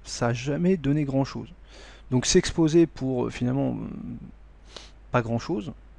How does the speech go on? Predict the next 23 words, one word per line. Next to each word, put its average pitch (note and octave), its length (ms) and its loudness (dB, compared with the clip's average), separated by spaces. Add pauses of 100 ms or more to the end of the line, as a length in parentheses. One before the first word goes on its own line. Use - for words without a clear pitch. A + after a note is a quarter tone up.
(540)
ça - 140 -4
me A#2 80 0
gêne. A2+ 180 -8 (1300)
Au C3+ 160 6
mieux, E3 380 6 (460)
actuellement, C3+ 420 0
on F3 40 2
va C3 100 4
chercher C3 320 -2
cette B2 200 -4
oblique. - 380 -10 (3000)
Tracé - 380 -12
d'ailleurs, B2+ 500 -8 (380)
comme A#2 160 -8
ceci, - 320 -16 (420)
à - 40 -18
peu - 120 -10
près, - 200 -10
hein. C3 120 -16 (2250)
C'est - 160 -12
pas C3 100 6
lourd, D#3+ 200 4
hein. C3+ 180 -2